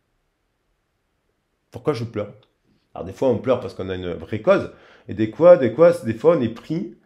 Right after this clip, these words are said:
Ça, c'est les connexions spéciales. Si vous pensez à une personne d'un coup, quand c'est cette personne, vous ressentez cela, euh, hein,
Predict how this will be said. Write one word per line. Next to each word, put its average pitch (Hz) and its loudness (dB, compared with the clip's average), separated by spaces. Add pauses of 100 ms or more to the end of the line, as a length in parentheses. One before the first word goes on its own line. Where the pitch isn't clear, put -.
(220)
Ça, 165 2
c'est 160 -2
les 107 -4
connexions 131 -4
spéciales. 135 -6
Si - -16
vous 107 -8
pensez 147 -2
à 139 0
une 117 -4
personne 117 -2
d'un 110 -4
coup, 127 -10 (680)
quand 107 0
c'est 101 -12
cette 165 4
personne, 117 -2 (2000)
vous 95 -8
ressentez 113 -2
cela, 143 2 (800)
euh, 87 -2
hein, 170 -4